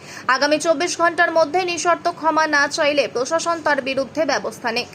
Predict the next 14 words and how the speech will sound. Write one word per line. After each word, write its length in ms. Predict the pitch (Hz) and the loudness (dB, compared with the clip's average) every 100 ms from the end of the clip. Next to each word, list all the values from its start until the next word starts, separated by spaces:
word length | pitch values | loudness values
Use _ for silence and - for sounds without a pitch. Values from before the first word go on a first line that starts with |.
| - - - - 254 | -20 -20 -18 -12 0
যদিও 340 | 311 330 381 | 2 4 4
অভিযুক্ত 400 | 370 359 392 - | 4 2 0 2
অঞ্চল 380 | 403 359 381 381 | 2 4 0 0
সভাপতি 540 | 370 320 339 359 370 | 0 2 2 0 -2
গৌতম 360 | 294 302 320 330 | 2 2 4 2
মণ্ডল 340 | 320 320 339 339 | 2 0 0 0
জানিয়েছেন, 560 | 302 285 302 302 403 | 0 0 -2 -4 -2
"আমি 180 | 392 349 | -2 -2
চোদ্দ 360 | - 339 277 359 | -2 -4 0 0
বছরের 500 | 302 302 320 320 311 | 2 0 0 -2 0
অঞ্চল 400 | 277 277 294 285 | -2 0 0 0
সভাপতি, 560 | 302 262 262 226 214 | 0 -2 -2 -4 0
এরকম 380 | 226 233 294 294 | 0 0 -4 -4
ধরনের 320 | 269 269 277 | -2 -2 -2